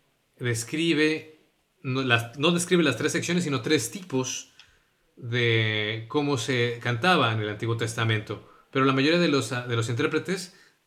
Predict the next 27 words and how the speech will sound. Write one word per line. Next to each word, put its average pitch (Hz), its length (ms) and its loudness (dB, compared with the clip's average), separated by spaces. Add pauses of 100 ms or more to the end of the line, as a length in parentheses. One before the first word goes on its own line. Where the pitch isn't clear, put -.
(120)
dicen 147 320 -2
que 147 100 -2
es - 100 -4
una 139 160 -2
cosa 147 260 -4
más 175 200 0
natural, 120 460 0
un 135 280 -4
sentido 147 320 -4
más 156 140 0
natural 120 500 -2 (680)
en 120 160 -4
la 113 120 -2
que 117 160 0
el 107 560 -4
pas-, 117 220 -2
el, 120 160 0
el, 120 180 0
el 117 280 0
apóstol 135 340 0
está 127 160 0
usando 117 340 0
esto, 107 240 -4
porque 117 240 -4
la 113 140 0
palabra 165 420 0
himnos 175 580 -2